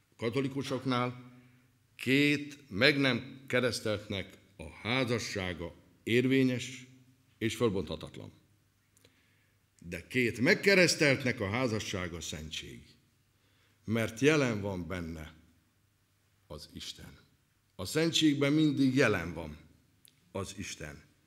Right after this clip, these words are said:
És ezért, amit Isten egybekötött, mert Isten köti egybe, ember szét ne válassza. És ez a szentség, ez a katolikus egyházban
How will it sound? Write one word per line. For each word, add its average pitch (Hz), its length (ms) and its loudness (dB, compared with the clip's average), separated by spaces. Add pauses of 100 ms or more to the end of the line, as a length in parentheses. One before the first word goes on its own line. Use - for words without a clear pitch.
(520)
És 117 360 -2 (440)
ezért, 143 760 2
amit 107 300 -6
Isten 107 600 -2 (100)
egybekötött, 135 800 2
mert 107 440 -4
Isten 120 460 -2
köti 98 340 -6
egybe, 127 420 -2
ember 123 320 0
szét 110 260 -4
ne 101 100 -4
válassza. 82 580 -8 (960)
És 104 300 -6 (560)
ez 135 200 2
a 107 140 0
szentség, 117 1160 0 (400)
ez 143 520 0 (640)
a - 120 -14
katolikus 147 600 0
egyházban 104 840 -2